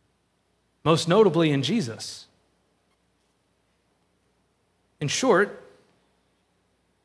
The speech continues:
the refuge of God is not the absence of trouble, the absence of trials, the absence of pain. It's, it's actually the presence of God in our lives. It's friendship with God. It's knowing him.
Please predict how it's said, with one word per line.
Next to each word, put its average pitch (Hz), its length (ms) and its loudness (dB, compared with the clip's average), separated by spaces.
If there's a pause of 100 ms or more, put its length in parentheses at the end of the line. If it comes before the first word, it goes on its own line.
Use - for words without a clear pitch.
(480)
the 151 80 -2
refuge 220 480 0
of 147 160 -6
God 156 500 -2
is 135 140 -4
not 165 260 -4 (640)
the 170 140 -10
absence 175 500 -4
of 131 100 -8
trouble, 175 440 0
the 147 140 -4
absence 160 360 -6
of 127 80 -10
trials, 165 500 0
the 147 140 -4
absence 156 460 -8
of - 180 -10
pain. 202 460 -6
It's, 151 180 -10
it's 160 160 -8
actually 190 520 -4 (580)
the - 80 -10
presence 190 480 -2
of 139 140 -12
God 196 360 -6
in 151 160 -8
our 147 140 -2
lives. 147 500 -10 (1000)
It's - 140 -6
friendship 202 680 -2 (400)
with 127 180 -2
God. 113 320 -6 (1400)
It's - 160 -10
knowing 170 520 0
him. 107 200 -6